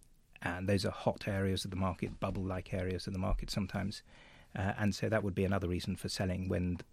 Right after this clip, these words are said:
premium on investment trust goes to a level which we think is not sustainable.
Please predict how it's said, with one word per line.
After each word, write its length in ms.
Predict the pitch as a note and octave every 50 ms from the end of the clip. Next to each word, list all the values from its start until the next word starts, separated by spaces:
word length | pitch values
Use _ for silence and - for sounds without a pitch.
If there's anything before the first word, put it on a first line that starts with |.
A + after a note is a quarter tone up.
| - - - -
premium 400 | - - A#2 G#2+ F#2+ F2+ F2 F2+
on 120 | F2+ F2+ F#2
investment 460 | F2 F2+ G2 F#2 - - - F2+ -
trust 280 | - - F2+ - -
goes 220 | - G2+ F#2 F2+ E2+
to 120 | - - F#2+
a 20 |
level 260 | F#2 F#2+ F2 F#2+ F2+
which 220 | F2 F2+ - - -
we 80 | G2
think 200 | - - F#2+ - -
is 80 | G2+
not 180 | F#2 F2+ - -
sustainable. 480 | - - - - G2 F2+ F2+ - G2+